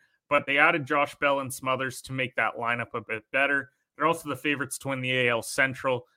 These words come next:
so give me Bieber at plus fourteen hundred. N L Cy Young, top five is Alcantara, Burns, Verlander,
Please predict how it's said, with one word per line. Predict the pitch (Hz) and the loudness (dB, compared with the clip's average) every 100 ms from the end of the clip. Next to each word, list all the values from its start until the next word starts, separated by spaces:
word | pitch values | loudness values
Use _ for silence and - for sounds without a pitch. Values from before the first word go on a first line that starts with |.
| _ | _
so | - 139 | -6 -2
give | 135 | -2
me | 135 | -2
Bieber | 123 123 113 117 - | -2 -2 -2 -4 -4
at | 107 | -10
plus | - 117 - | -4 -6 -6
fourteen | - 117 - - 104 - | -12 -12 -12 -18 -20 -10
hundred. | - 139 120 101 - _ _ _ _ _ | -2 0 -2 -10 -14 _ _ _ _ _
N | 165 165 | 0 2
L | 170 165 | 2 2
Cy | - 151 | 2 2
Young, | 139 127 117 | 2 -2 -6
top | - 147 135 | 0 2 4
five | 156 147 139 | 6 6 6
is | 127 147 | 0 2
Alcantara, | 156 151 135 - 151 160 156 143 | 2 2 -10 0 4 6 6 2
Burns, | 123 143 143 143 120 | -2 0 0 -2 -6
Verlander, | 113 143 143 139 139 135 | -2 0 0 0 -2 -4